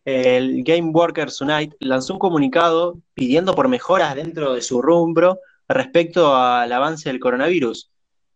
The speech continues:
Más que nada, uy, a ver, pará, que estoy pro-, teniendo problemas con la noticia. Ahí está. Eh, nada, dice que la gente, eh,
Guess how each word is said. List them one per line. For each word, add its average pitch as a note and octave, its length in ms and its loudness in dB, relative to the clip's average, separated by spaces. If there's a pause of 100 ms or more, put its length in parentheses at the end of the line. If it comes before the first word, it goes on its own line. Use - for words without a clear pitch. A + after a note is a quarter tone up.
(240)
Más F3+ 220 0
que F#3 120 -4
nada, F#3+ 580 2 (220)
uy, B2+ 200 -4
a A2 60 0
ver, B2 180 2
pará, A#2+ 300 -2 (340)
que - 100 -8
estoy - 160 -4
pro-, B2 180 -2
teniendo B2 300 0
problemas B2 360 2
con A2+ 220 -2
la A2 260 -2
noticia. C3 600 -4 (300)
Ahí A2 100 -4
está. B2 320 -6 (640)
Eh, A#2+ 540 0 (640)
nada, D3+ 160 0
dice D#3+ 220 -6
que E3 80 2
la D#3 100 2
gente, F#3 460 -4 (140)
eh, - 240 -10